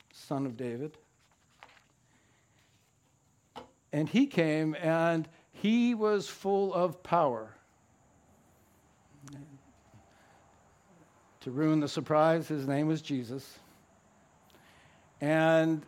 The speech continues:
as you saw in the boat, he had powers beyond. And suddenly everyone realized, "Oh my goodness,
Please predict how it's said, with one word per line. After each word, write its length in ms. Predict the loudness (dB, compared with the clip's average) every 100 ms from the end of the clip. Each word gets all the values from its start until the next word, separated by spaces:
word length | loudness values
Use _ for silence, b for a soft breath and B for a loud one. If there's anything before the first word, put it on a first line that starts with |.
| 2
as 300 | 4 4 0
you 100 | -6
saw 460 | 4 6 8 8
in 200 | 6 2
the 80 | 0
boat, 460 | 2 2 2 -2 b b
he 160 | 4 6
had 260 | 6 6
powers 480 | 4 6 6 4 0
beyond. 540 | -2 2 4 4 2 -2 B B
And 180 | -2 -2
suddenly 500 | 4 6 6 8 10
everyone 380 | 8 8 2 2
realized, 600 | 4 6 8 8 4 -4 b b b
"Oh 200 | 4 6
my 180 | 8 6
goodness, 720 | 4 2 2 0 -2 -10 -18